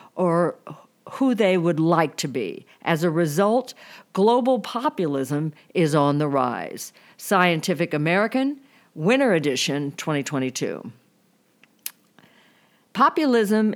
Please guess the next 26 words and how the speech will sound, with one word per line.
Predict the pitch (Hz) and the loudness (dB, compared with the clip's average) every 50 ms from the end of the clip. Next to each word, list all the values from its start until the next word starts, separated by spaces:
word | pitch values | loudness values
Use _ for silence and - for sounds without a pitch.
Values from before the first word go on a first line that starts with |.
| - | 0
is | - 180 170 | 0 2 2
an | 185 175 165 | 4 2 2
emotional | 160 156 156 160 165 185 202 214 214 - - 220 202 196 190 185 | 2 2 2 4 4 4 4 4 2 2 2 2 2 2 2 2
movement. | 175 165 165 160 127 117 120 - - _ - - - _ _ _ _ _ - | 2 2 0 -2 -2 -4 -8 -8 -8 _ -20 -20 -20 _ _ _ _ _ 0
Emotions | 190 180 185 180 190 202 - 202 180 175 151 127 | 2 4 4 4 4 4 2 2 0 0 -2 -2
drive | 123 160 170 165 175 202 202 - - | -2 0 2 2 2 2 0 -2 -2
people, | - 170 143 135 - 135 143 147 | -2 -4 -4 -2 -4 -6 -4 -2
whether | 151 151 139 147 135 | -4 -2 -2 -4 -4
it's | 131 - - | -6 -6 -2
love, | 170 175 180 185 190 180 175 180 175 143 143 | 0 2 4 4 4 4 4 2 2 0 0
revenge, | 151 151 143 131 147 175 175 180 185 175 156 | 0 0 0 2 2 2 4 4 2 2 0
or | 156 139 | -2 -4
conquest, | - - 156 165 180 190 196 196 - 214 202 190 196 208 208 - - - - - - - - - - - _ _ _ _ _ - | -2 -2 0 2 2 2 0 -2 -2 -2 0 0 0 0 -2 -4 -10 -14 -16 -18 -18 -20 -20 -20 -20 -20 _ _ _ _ _ -2
the | 160 180 190 | 0 0 0
pursuit | 190 185 190 185 170 - - 254 262 247 226 | 0 0 -2 -2 -2 -2 0 0 2 2 4
or | 233 208 | 2 2
po-, | 185 - - - 196 208 208 - - - | 0 -2 0 2 2 2 2 0 0 0
of | 180 175 156 147 | 0 0 0 -2
power, | - - 185 180 196 214 240 269 285 330 330 - - _ _ _ _ _ _ _ _ _ _ _ | -4 0 2 4 4 4 4 2 0 0 -4 -8 -20 _ _ _ _ _ _ _ _ _ _ _
or | 190 208 214 214 214 220 220 220 220 214 196 185 - _ - 156 | 0 2 2 4 4 4 2 2 2 2 0 -2 -4 _ -14 -6
getting | - - 190 190 208 196 | 0 2 2 4 4 4
out | 190 185 180 180 | 2 2 2 0
the | 180 | -2
vote. | 139 131 135 196 247 254 151 - - - - - - _ _ _ _ _ _ _ _ _ _ | -2 2 0 2 2 2 0 -2 -6 -14 -16 -16 -18 _ _ _ _ _ _ _ _ _ _
It's | - 175 170 - | -4 -4 -2 0
emotions. | 180 165 160 160 160 160 151 - - 131 120 - - - - - - | -2 0 2 2 2 0 0 -2 -2 -4 -6 -8 -10 -14 -18 -18 -18